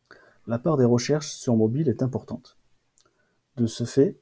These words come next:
vous devez considérer à mettre en place un référencement local. Si vous ne savez pas à quoi cela correspond, je l'explique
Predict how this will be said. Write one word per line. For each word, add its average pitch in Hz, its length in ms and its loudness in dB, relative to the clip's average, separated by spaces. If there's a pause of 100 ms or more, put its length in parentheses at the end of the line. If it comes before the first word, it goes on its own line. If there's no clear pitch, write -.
vous 117 240 -4
devez 117 300 2
considérer 123 560 2
à 123 80 2
mettre 131 240 0
en 110 80 -4
place 127 400 -6
un 110 160 -6
référencement 120 640 -4
local. 104 340 -4 (1040)
Si - 220 -6
vous 104 120 -2
ne 98 60 -2
savez 104 240 -2
pas - 280 -2
à 113 100 -4
quoi 110 240 -2
cela - 240 -10
correspond, 156 640 -8 (240)
je 117 220 -2
l'explique - 560 -8